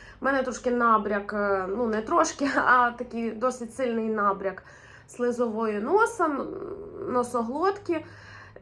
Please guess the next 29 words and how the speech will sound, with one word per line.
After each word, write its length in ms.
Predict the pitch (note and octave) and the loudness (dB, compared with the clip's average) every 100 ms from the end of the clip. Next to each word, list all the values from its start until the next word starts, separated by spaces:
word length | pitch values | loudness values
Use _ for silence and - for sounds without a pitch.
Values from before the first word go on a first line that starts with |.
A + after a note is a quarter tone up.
| - | -6
Трошки 300 | C4 C4 C4 | -4 -2 0
набрякше 560 | B3+ A#3+ B3 B3 - | 2 4 4 2 -2
лице, 720 | B3+ A#3 A3+ - D4+ E4+ F4+ D#4+ | 0 0 -2 -4 2 6 6 4
незважаючи 920 | C#4+ C4+ A3 B3 A#3 B3 A#3 A3+ A#3+ | 0 -2 -4 -4 2 4 4 0 -4
на 120 | A#3 | -4
всі 420 | A3+ - A#3+ G#3 G#3 - | -4 -6 -4 -2 -4 -4
препарати, 600 | A3 G#3+ A#3+ D4+ F4 F4+ | -4 0 2 4 4 2
які 220 | E4 D#4 | -2 -2
я 120 | D4+ | -2
використовую. 880 | C#4 C#4 C#4 C4 C4+ B3+ B3 A#3+ A#3+ A#3 - - - | -2 -4 -4 -4 -4 -2 -2 0 -4 -6 -16 -16 -4
Але 180 | - A4 | 2 4
я 120 | G4+ | 4
дуже 240 | D#4 C#4 | 0 -4
хочу 280 | C4+ C4 A#3 | -4 -4 -4
записати 540 | A3+ A3+ A#3 A#3 A3+ A3+ | -6 -8 -6 -6 -6 -6
це 140 | C#4+ | -6
відео, 260 | E4 A#4 G4 | -2 0 2
я 140 | C#4+ | 0
давно 260 | A#3+ B3+ A#3+ | -2 -2 -2
його 240 | A3+ A3+ | -4 -6
планувала, 720 | A3 A3+ B3 E4 A#4+ G4+ D4 - - _ | -6 -4 2 6 8 6 2 -2 -18 _
то 120 | D4+ | 0
я 180 | C#4+ B3 | 2 2
захворіла, 680 | A#3 A#3 A#3+ C4 G4 A4+ E4 | 2 0 -2 0 4 6 4
<laughs> 60 | |
тепер 280 | C#4 C4 C4+ | 2 0 2
в 40 | |
мене 280 | B3 B3 B3+ | 2 0 2
алергія. 680 | A3 A#3 A3+ A#3 F4 G4+ D#4+ | 2 2 0 4 10 12 10